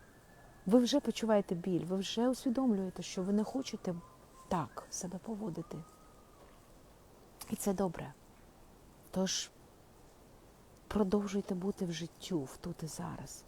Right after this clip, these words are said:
тому що це справжнє, це те, що є. І ви в реальності зараз. І ви можете продовжувати бути в реальності.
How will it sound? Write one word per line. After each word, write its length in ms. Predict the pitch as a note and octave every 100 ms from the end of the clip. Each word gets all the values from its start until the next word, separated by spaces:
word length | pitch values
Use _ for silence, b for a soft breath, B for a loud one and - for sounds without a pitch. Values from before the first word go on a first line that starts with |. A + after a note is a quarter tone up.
| -
тому 220 | F#3+ F3+
що 220 | F3+ - E3+
це 500 | - - - G3 A3 A3+ - - - - -
справжнє, 640 | - - A3+ D#3+ D3 F3+ D#3 - - - - - - -
це 320 | - F#3+ G3+ G3+ - -
те, 120 | E3+
що 240 | D#3+ - D#3+
є. 360 | - D3+ C3+ - - -
І 80 | E3
ви 480 | D#3 E3 F#3 G#3+ A3 - - - - - - - -
в 60 | F#3
реальності 680 | G3+ G#3 F#3 D3 C#3+ - - -
зараз. 520 | D3+ E3 D3+ - - - - - - - - - - - - E3+
І 80 |
ви 140 | D#3+ F3
можете 460 | E3+ G3 F#3+ F#3
продовжувати 720 | E3+ F3+ E3 G#3+ A3 E3+ D#3+ D#3
бути 280 | F3+ F#3+
в 60 | D3+
реальності. 680 | F3 G3+ F#3+ D3 - -